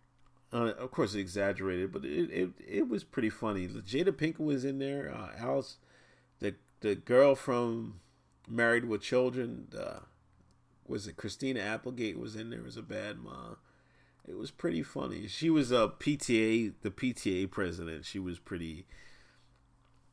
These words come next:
she was pretty evil. <laughs>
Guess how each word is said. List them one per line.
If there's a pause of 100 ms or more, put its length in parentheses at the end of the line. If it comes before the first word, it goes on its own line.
(1040)
she
was
pretty
evil. (120)
<laughs>